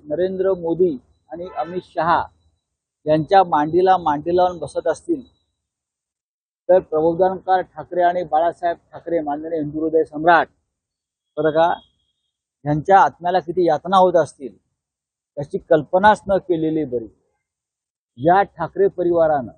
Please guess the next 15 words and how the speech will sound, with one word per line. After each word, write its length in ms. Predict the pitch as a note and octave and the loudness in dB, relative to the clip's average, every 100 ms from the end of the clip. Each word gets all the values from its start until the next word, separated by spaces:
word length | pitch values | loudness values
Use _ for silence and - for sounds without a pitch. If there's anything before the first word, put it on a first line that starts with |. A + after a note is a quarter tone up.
| _ _ _ _ _ _ _ _ | _ _ _ _ _ _ _ _
महाराष्ट्राच्या 920 | C3+ D3 F3 F3 - F3+ F3 F#3+ G3 G3+ | -4 0 2 0 -2 -2 -2 0 0 0
अखंडतेसाठी, 1400 | - _ _ _ _ _ F#3 G3+ G3 F#3 C#3 C3+ B2 - - _ _ _ _ _ _ - | -6 _ _ _ _ _ 0 2 2 -2 -4 -12 -12 -18 -20 _ _ _ _ _ _ 0
महाराष्ट्राच्या 800 | D3 E3+ F3+ E3 F#3+ F#3 - F#3+ | 2 4 2 -2 -2 -2 -2 -4
निर्मितीसाठी, 840 | E3 D#3 E3+ F#3 G#3+ F3 A#2+ - - _ _ _ _ - | -2 -6 -4 -4 -4 -4 -6 -8 -20 _ _ _ _ -4
महाराष्ट्राच्या 800 | C#3+ E3 F#3 E3+ F#3+ F#3 - F#3 | 0 2 2 0 -2 -2 -2 -6
स्वाभिमानासाठी 1040 | - - D3+ D#3+ F#3+ G3+ G#3 E3+ D3 B2+ A2 _ _ _ _ _ _ _ _ _ _ _ _ _ _ _ _ C3+ | -6 -8 -2 0 2 2 0 0 -4 -4 -16 _ _ _ _ _ _ _ _ _ _ _ _ _ _ _ _ -6
आपलं 260 | C#3+ G3+ | 2 2
संपूर्ण 560 | F#3 D#3 D3+ F#3 F#3 G#3 | 4 0 -2 0 2 2
जीवनाचं 540 | D#3+ D3+ E3+ F#3 F#3 F#3 | 0 -2 2 2 2 -6
समर्पण 540 | D#3 E3+ F3 G#3+ A3 | -4 -4 0 0 0
केलं, 260 | D#3+ G#2 F2 _ _ _ _ _ _ _ _ _ _ _ _ _ _ _ _ _ _ _ _ _ D3+ | -2 -6 -10 _ _ _ _ _ _ _ _ _ _ _ _ _ _ _ _ _ _ _ _ _ 4
मराठी 320 | E3 E3+ G3 | 6 6 4
माणसाला 420 | E3 D#3 F3+ F#3+ | 2 0 0 0
ताकद 400 | F3+ F#3 F3+ G#3+ | 2 0 0 -4
दिली. 180 | D#3+ A#2 | -6 -12